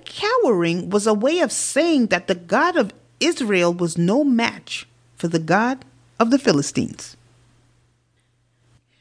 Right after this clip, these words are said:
King Saul, his men, and the people of Israel stood there cowering day after day as Goliath insulted the living God. David wasn't having it.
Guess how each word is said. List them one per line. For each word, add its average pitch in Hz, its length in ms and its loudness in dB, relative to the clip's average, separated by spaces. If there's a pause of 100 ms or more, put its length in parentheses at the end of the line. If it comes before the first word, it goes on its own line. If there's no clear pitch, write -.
(480)
King 427 280 0
Saul, 254 380 2
his 262 200 2
men, 214 380 2
and 196 140 2
the 185 100 0
people 330 380 0
of 202 160 -2
Israel 190 420 2
stood 392 540 -4
there 208 120 2
cowering 233 760 -2
day 370 880 0 (100)
after 247 600 -2
day 156 560 -6 (560)
as 208 180 2
Goliath 233 560 4
insulted 285 1040 0
the 175 80 4
living 185 360 4
God. 98 440 -4 (1120)
David 466 400 4
wasn't 185 300 2
having 151 340 -4
it. - 160 -6